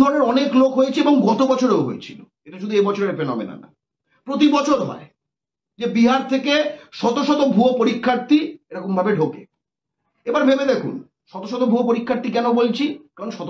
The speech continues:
শত ধরা পড়েছে, নব্বই, একশো, একশো দশ এরকম ধরা পড়ে। আচ্ছা, একটা কথা ভেবে দেখুন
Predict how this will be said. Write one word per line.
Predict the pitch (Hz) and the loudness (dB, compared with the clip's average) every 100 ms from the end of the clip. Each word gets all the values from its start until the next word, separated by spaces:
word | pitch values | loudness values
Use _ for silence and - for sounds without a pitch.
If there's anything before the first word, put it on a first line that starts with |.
| 190 | -6
শত | 202 165 | -4 -2
ধরা | 170 135 | -2 -2
পড়েছে, | 131 98 - _ _ _ _ _ _ _ | -6 -8 -16 _ _ _ _ _ _ _
নব্বই, | 202 190 196 202 185 | -4 -4 -2 0 0
একশো, | 175 196 | -2 -4
একশো | 160 185 180 | -2 -2 0
দশ | 175 | 0
এরকম | 170 165 156 | 0 -2 0
ধরা | 139 202 | 0 -2
পড়ে। | - 98 - _ _ _ _ _ _ - | -4 -8 -14 _ _ _ _ _ _ -12
আচ্ছা, | 202 269 | -4 -4
একটা | - 220 | -4 -4
কথা | 240 196 | -2 2
ভেবে | 185 208 | 2 2
দেখুন | 220 | 2